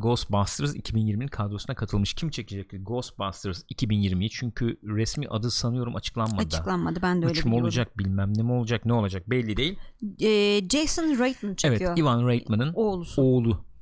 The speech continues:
Speaker 2: Oğlusu. Yavrusu.
Speaker 1: çekiyor. Ee, güzel bir senaryo olduğu iddiasındalar. Reitman, baba Reitman da güzel bir senaryo olduğu iddiasında.
Speaker 2: Kendisi şey demiş, "Ben zaten ilk kısa filmimi yaptığımdan beri falan Paul Rudd'la çalışmak istiyordum. O yüzden çok mutlu oldum." demiş Jason Reitman. Başka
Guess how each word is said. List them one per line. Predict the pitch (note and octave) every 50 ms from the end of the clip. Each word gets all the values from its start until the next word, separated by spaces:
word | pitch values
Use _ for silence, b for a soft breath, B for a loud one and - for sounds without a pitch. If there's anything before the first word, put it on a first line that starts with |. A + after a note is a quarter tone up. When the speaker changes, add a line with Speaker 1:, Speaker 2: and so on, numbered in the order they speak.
| - -
Speaker 2:
Oğlusu. | F#3+ F#3 F3 D#3 D#3+ - - - A#3 - - - - - - -
Yavrusu. | - F#3 F3 F3 D#3+ D#3
Speaker 1:
çekiyor. | D3+ A#2+ - - A#2 A2 G#2+ B2 D#3 A3+ - _ -
Ee, | G#2+ A2 G#2+ G#2 G#2 G#2 G#2 G2+ G2+ G2+
güzel | G#2+ B2 C3 D#3 B2+
bir | G#2+ G2+
senaryo | - G#2+ G2+ G2 G2 F#2+ F#2 F#2 F#2+
olduğu | F#2 F2+ F#2
iddiasındalar. | G#2 A2+ G#2 G2+ A2 G#2 G2+ G2 - - F#2+ F#2 G2+ B2 D3 - - -
Reitman, | D#3+ A#2+ A#2+ B2+ B2 A#2+ - G#2+ G2 G2+
baba | A2 B2+ B2+ C3 A#2+
Reitman | A#2 A2 G#2+ - - G2+ F#2+
da | F#2 F#2
güzel | F#2 G#2+ A2+ G#2+ G2+
bir | F#2+
senaryo | - - G2+ F2+ F2+ F2+ F2+ F2+
olduğu | F2 F2 E2+ F2+
iddiasında. | F2 E2 - - F2 E2 D#2+ - - F2 F#2 - - - _ _ _ B B B B B -
Speaker 2:
Kendisi | - D4+ C#4+ C#4 D4 C#4+ - D#4+ D#4 C4 G3 A#3 A#3+
şey | C#4 C#4 B3
demiş, | G#3 G3 G3+ - -
"Ben | A#3 A3+ A3+ G#3+ A#3 A#3 A#3
zaten | A3+ A#3 A#3 - A#3 -
ilk | - A3 A3 - -
kısa | - - A3 G#3+
filmimi | A3+ G#3+ G#3 G#3 G#3 G3+
yaptığımdan | G3 G3 - - A3+ G#3+ A3 A3 A3+ G#3+ G3 F3+
beri | F3+ F#3
falan | - G3 G3 A#3+ B3+ A#3+
Paul | - A3 G#3 G3+
Rudd'la | G#3 G3+ F#3+ G3
çalışmak | G3 - G3+ F3+ F#3+ - A#3 A3 A3
istiyordum. | - - - F#3 G3+ A#3 A3
O | G3
yüzden | G3 F3 G3 G3 F#3+
çok | - - - -
mutlu | D#3+ - - E3
oldum." | D#3 D#3 D3 D3+
demiş | - D#3+ - - -
Jason | F3 F3+ - - F3+ F3
Reitman. | F3+ F3+ - - C#4+ E4+ B B B B B B
Başka | C#3 G#3 A#3 C4 - - - F#4+